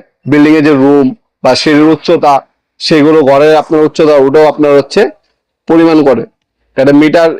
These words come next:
ইঞ্চি সবকিছু চেঞ্জ করা যায়। এ-, এটা হচ্ছে ইঞ্চি। এরপর আপনার ফিট হিসাবেও চেক করতে পারবেন, ইঞ্চি হিসাবে চেক করতে পারবেন, মিটার হিসাবে চেক করতে পারবেন। তিনটা অপশন দেওয়া আছে এর মধ্যে। আর এটা হচ্ছে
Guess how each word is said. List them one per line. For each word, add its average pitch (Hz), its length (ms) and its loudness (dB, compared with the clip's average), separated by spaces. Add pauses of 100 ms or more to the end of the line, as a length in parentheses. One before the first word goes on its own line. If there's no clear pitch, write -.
(120)
ইঞ্চি 151 220 0
সবকিছু 147 400 -2
চেঞ্জ 143 280 -2
করা 143 280 0
যায়। 143 180 0 (360)
এ-, 131 220 0
এটা 127 120 0
হচ্ছে 139 200 -2 (100)
ইঞ্চি। 131 240 0 (1400)
এরপর 123 200 0
আপনার 147 260 -2
ফিট 151 200 -2
হিসাবেও 151 340 0
চেক 147 200 -4
করতে 147 240 -4
পারবেন, 135 300 2 (540)
ইঞ্চি 143 280 0
হিসাবে 143 320 0
চেক 139 120 -4
করতে 139 300 -2
পারবেন, 127 260 0 (220)
মিটার 147 240 0
হিসাবে 139 260 -4
চেক 143 120 -4
করতে 139 200 -4
পারবেন। 147 180 0
তিনটা 165 280 0
অপশন 139 260 -2
দেওয়া 135 340 0
আছে - 180 -10
এর 117 80 -6
মধ্যে। 117 200 -10 (340)
আর 120 200 -4
এটা 131 180 -2
হচ্ছে 156 160 -4